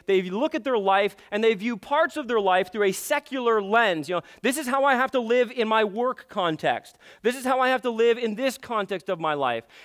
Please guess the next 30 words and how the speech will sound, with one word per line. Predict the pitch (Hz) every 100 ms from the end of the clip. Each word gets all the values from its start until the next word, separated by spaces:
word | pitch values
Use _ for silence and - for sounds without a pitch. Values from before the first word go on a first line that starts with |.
| -
And | 196
then | 233 233 - _
in | 208
certain | 202 330 349 294
areas | 262 214 196 185
of | 175
their | 175
life, | 180 185
they |
have | 202 202
a | 190
sacred | 180 - 302 339 339 233 190
perspective. | - 165 - 151 147 135
So, | 180 - -
you | 170
know, | - _
"This | 156 262
is | 302
where | 233 269
I | 254
live | 220 233 220 196 _ _
like | 214 214
a |
follower | - 185 196 220
of | -
Christ, | - 330 156 -
over | 196 214
here, | 294 262 135 110
in | 220 190
these | 233 285